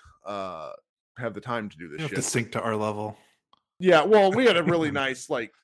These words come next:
Speaker 1: we, we were really, it was about thirty minute conversation kind of about how the Lakers got here, um, which I think is a little bit interesting. Asking, I just needled them a little bit with some questions, and we talked, you know, Mavs, Lakers for about ten minutes. It's,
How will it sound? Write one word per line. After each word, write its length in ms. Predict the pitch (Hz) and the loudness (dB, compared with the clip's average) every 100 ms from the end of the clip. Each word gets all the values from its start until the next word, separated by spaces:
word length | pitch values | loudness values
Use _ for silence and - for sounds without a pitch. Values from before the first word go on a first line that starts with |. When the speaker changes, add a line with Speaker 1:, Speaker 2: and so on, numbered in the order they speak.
| 135 | -10
Speaker 1:
we, 140 | 151 113 | -10 -4
we 120 | 180 | -4
were 60 | 170 | -2
really, 360 | 156 156 139 127 - | -2 -2 -4 -8 -10
it 40 | |
was 80 | 165 | -6
about 240 | 156 147 | -4 -4
thirty 180 | 170 165 | -4 -4
minute 220 | 156 147 | -6 -8
conversation 640 | 143 143 135 139 131 135 127 | -8 -10 -10 -12 -12 -14 -16
kind 160 | 131 | -14
of 80 | 123 | -8
about 180 | 120 113 | -8 -6
how 120 | 131 | -6
the 40 | 123 | -6
Lakers 320 | 127 117 107 | -10 -12 -12
got 280 | 156 160 147 | -4 -4 -4
here, 440 | 151 156 147 139 _ _ _ _ | -6 -6 -6 -8 _ _ _ _
um, 300 | - 123 117 | -14 -12 -10
which 160 | 120 127 | -10 -8
I 100 | 135 | -8
think 180 | 127 123 | -10 -14
is 40 | |
a 40 | 113 | -14
little 100 | 117 | -12
bit 160 | 104 | -12
interesting. 720 | 110 127 123 - 127 123 120 117 | -12 -14 -16 -16 -12 -10 -12 -12
Asking, 340 | 113 117 127 | -10 -10 -12
I 140 | 117 117 | -10 -10
just 180 | 113 113 | -12 -12
needled 260 | 120 117 | -10 -10
them 140 | 117 113 | -12 -12
a 40 | |
little 180 | 113 113 | -10 -10
bit 120 | 110 | -10
with 100 | 107 | -12
some 120 | 107 | -14
questions, 500 | 101 120 107 120 113 | -8 -6 -6 -10 -14
and 80 | 135 | -8
we 60 | 175 | -6
talked, 300 | 170 151 147 | 0 0 0
you 60 | 131 | -8
know, 100 | 117 | -8
Mavs, 320 | 123 123 113 | -4 -6 -6
Lakers 400 | 120 117 120 120 | -8 -8 -10 -12
for 100 | 131 | -12
about 200 | 123 120 | -6 -6
ten 200 | 131 127 | -6 -12
minutes. 320 | 127 127 127 | -10 -10 -12
It's, 140 | 165 | -16